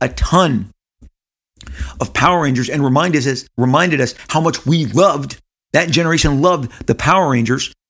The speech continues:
in the mid nineties when it was the number one show, period. Animated, live action,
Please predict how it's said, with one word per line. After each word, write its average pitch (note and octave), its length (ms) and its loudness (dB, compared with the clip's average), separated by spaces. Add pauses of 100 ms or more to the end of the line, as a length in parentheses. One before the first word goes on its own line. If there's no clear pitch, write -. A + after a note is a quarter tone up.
(220)
in D3 120 2
the D3 60 2
mid D3 200 2
nineties D3 360 0
when C3+ 120 2
it D3+ 40 -4
was C3 120 -2
the C3 80 0
number D3 260 2
one C3+ 400 0 (300)
show, D3+ 280 2
period. D3+ 460 2
Animated, D#3 480 0
live D3 220 2
action, D#3 500 -2